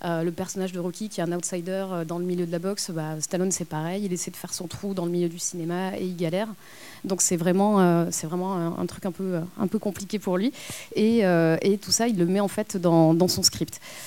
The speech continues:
Euh, ce scénar, en fait, il le propose quand, euh, il passe des auditions et qu'il essuie des refus. Et, euh, ils tombent sur deux producteurs qui, euh, qui aiment le scénario, qui veulent, euh, le, qui veulent réaliser le film, mais avec d'autres acteurs. Donc on parle, je crois qu'il y avait Burt Reynolds,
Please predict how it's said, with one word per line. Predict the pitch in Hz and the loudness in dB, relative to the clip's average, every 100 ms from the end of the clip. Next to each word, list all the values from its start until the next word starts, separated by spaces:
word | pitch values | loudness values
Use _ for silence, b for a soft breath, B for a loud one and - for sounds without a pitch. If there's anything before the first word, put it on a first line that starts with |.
| B - | B 2
Euh, | 175 165 165 160 | 4 6 6 4
ce | 156 196 | 4 2
scénar, | - 190 226 | 2 2 4
en | 190 | 4
fait, | 226 226 196 | 2 0 0
il | 185 | 0
le | 175 | 2
propose | - 185 214 233 190 175 - | 0 0 2 0 -2 -10 -6
quand, | 190 196 190 | -2 2 4
euh, | 170 175 | 6 4
il | |
passe | 196 185 | 2 0
des | 185 170 | 0 0
auditions | 170 175 - 190 190 | -2 -4 -2 0 0
et | 170 | 0
qu'il | - 160 165 165 | 0 0 2 2
essuie | 165 - | 0 0
des | 175 | 0
refus. | 170 165 247 262 - | 0 0 -2 0 2
Et, | 202 214 | 4 6
euh, | 165 165 - | 4 2 -2
ils | 165 | -2
tombent | 180 | -4
sur | 175 | -4
deux | 165 185 | -2 -2
producteurs | 190 180 - 220 | -2 -6 -6 -6
qui, | - - 196 180 | -8 -4 0 0
euh, | 160 B B B | 0 B B B
qui | - | 2
aiment | 214 214 | 4 6
le | |
scénario, | 202 185 170 180 233 254 | 4 4 4 6 4 4
qui | - 196 | 0 -2
veulent, | 180 185 196 | 6 6 8
euh, | 185 170 165 160 160 | 8 8 8 6 4
le, | 165 | 2
qui | 165 - | -2 -2
veulent | 175 175 | 0 2
réaliser | 185 175 165 | 4 4 0
le | |
film, | - 247 226 | 2 4 6
mais | 180 202 220 | 6 6 6
avec | 180 185 196 - | 4 4 4 2
d'autres | 170 175 165 | 2 2 2
acteurs. | 160 208 208 | 2 2 2
Donc | 185 170 | 0 -2
on | 160 | -2
parle, | 170 175 | -2 -4
je | |
crois | - 170 | -8 -8
qu'il | 165 | -2
y | |
avait | 160 | 0
Burt | 170 - | 0 -2
Reynolds, | - 165 180 | -4 -2 -2